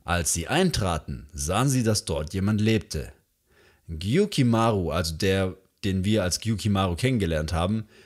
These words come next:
versteckte sich im Dunkeln, verwandelte sich zurück in einen Fuchs und ging weg. Ja, der Fuchs von damals ist Gyukimaru.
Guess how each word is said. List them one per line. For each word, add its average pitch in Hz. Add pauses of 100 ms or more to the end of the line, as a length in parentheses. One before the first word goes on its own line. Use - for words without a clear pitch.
(140)
versteckte 95
sich 113
im 135
Dunkeln, 104 (180)
verwandelte 101
sich 90
zurück 117
in 143
einen 107
Fuchs - (220)
und 226
ging 190
weg. - (440)
Ja, 107 (300)
der 104
Fuchs 160
von 120
damals 107
ist 85
Gyukimaru. 85